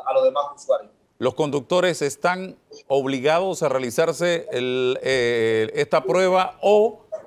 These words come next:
Speaker 2: pueden negarse? ¿Y cuál sería el procedimiento en caso que se nieguen, comisionado?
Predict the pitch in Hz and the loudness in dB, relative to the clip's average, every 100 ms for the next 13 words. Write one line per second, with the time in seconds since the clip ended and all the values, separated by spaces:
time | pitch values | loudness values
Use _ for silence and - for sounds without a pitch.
0 | _ 143 160 165 147 135 135 175 - 180 | _ 2 2 2 0 -2 0 0 0 -2
1 | 127 160 165 175 165 160 151 147 180 156 | -2 2 2 2 -2 -2 0 0 2 4
2 | 147 131 135 123 131 131 170 160 165 151 | 2 0 -4 0 0 0 -2 -2 -2 0
3 | 156 160 135 131 160 143 117 107 101 113 | -2 -2 -2 -2 -2 -2 -2 -2 -4 -4
4 | 127 135 117 85 | -4 -2 -2 -4